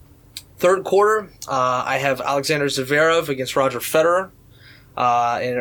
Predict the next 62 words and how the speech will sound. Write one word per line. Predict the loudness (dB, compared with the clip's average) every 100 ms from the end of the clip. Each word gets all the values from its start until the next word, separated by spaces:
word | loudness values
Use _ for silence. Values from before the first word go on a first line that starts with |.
| -4
in | -4
a |
rematch | -2 0 0 -2 -2
of | -2
what | -2
we | -2
see, | -2 -2 -2 -2 -6
uh, | -8 -6 -4
what | 0 0
we | -2
saw | -2 -2
just, | -2 -4 -4
uh, | -4 -6 -12 -12
uh, | -8 -8
within | -8 -6 -6
the | -4
last | -6 -6
week | -6 -6
or |
two. | -4 -2 -2 -2 -10 -20 -20 -20 -10
Um, | -4 -2 0 -2 -4 -6
I | -4
still | -2 -2 0 0
believe | 0 0 -2
that, | 0 0 -2 -6
uh, | -2 0 2 0 -2 -6 -14 _ -20 -20 -20 _ -6
even | -2 0
though | 0
it's | 0 2
on | 0
a | 0
different | -2 -2 -2 -2
stage, | -2 0 2 0
I | -2
feel | -2 0
like | 0 -2
Federer's | 0 0 2 0 -2
still | -2 -2
going | 0 0 0
to, | -4
to | -6
win, | -2 0 0 -4 -10 -20 -10 -2
although | 2 2
I | 2
think | -2 -6
it's | -6
gonna | -6
be | -6
much | -4 -6 -4
more | -4 -2
difficult | -4 -4 -2 -2 0
than | -2
it |
was | 0 0 0
in | -6
the |
final | -4 -2 0 0
there | 2 2 0
a |
couple | -4 -10 -8
weeks | -6 -6
ago. | -2 2 2